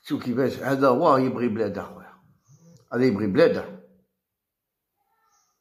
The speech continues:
هذا يبغي بلاده، هذا ماشي وقت، وقت السيادة يجي تطيار الماء.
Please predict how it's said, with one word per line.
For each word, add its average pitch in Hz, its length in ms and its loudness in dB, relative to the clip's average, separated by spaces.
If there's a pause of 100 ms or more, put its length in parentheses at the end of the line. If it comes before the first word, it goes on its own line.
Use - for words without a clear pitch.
(540)
هذا 104 280 2
يبغي 101 280 2
بلاده، 101 680 -2 (1400)
هذا 113 240 -4
ماشي 117 360 0
وقت، - 300 -2 (960)
وقت 123 260 -2
السيادة 143 800 4 (1040)
يجي 127 360 0
تطيار 127 500 2
الماء. 101 280 -2